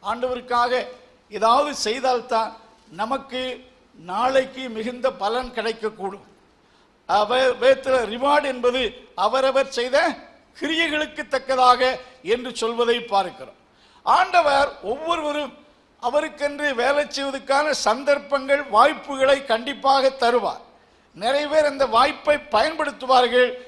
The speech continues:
சிலர் பயன்படுத்தாமல் இருப்பார்கள். அஹ், கர்த்தருக்கு மகிமை உண்டாவதாக.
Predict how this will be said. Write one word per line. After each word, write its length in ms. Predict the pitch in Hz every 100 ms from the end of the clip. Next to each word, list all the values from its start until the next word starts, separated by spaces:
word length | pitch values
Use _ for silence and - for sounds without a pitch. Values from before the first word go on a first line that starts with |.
| -
சிலர் 380 | - 240 254 254
பயன்படுத்தாமல் 1040 | 208 269 262 254 254 240 240 247 220 -
இருப்பார்கள். 640 | 175 233 - 196 175 143 - - _ _ _ _ _ _ _ _ _ _ _ -
அஹ், 40 |
கர்த்தருக்கு 580 | 185 196 247 247 233 226
மகிமை 320 | 226 233 226
உண்டாவதாக. 420 | 214 196 185 175